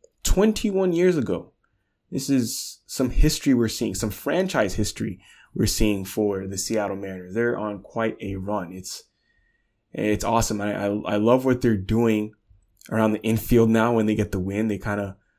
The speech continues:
uh, huddle up and, and do a little, do a little dance there. But the Mariners are now forty-eight and forty-two. They own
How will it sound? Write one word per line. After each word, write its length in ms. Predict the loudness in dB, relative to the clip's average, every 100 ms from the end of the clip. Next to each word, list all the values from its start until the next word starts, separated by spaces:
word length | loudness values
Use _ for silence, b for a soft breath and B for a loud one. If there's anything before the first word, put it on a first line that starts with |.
| _ _
uh, 140 | -8
huddle 440 | -6 0 2 4 4
up 220 | 2 2
and, 280 | -2 -2 -6
and 120 | -4
do 180 | 0 0
a 20 |
little, 520 | 0 0 -2 -4 -8 -10
do 160 | -4 0
a 60 |
little 200 | 0 0
dance 380 | 0 2 2 0
there. 260 | 0 0 0
But 280 | -2 -4 -8
the 100 | -10
Mariners 600 | -4 0 4 6 4 0 b b b b
are 120 | -6 -4
now 120 | -4
forty-eight 520 | -6 0 2 4 2
and 100 | 0
forty-two. 560 | 0 0 0 0 0 2
They 140 | 2
own 420 | 2 2 2 0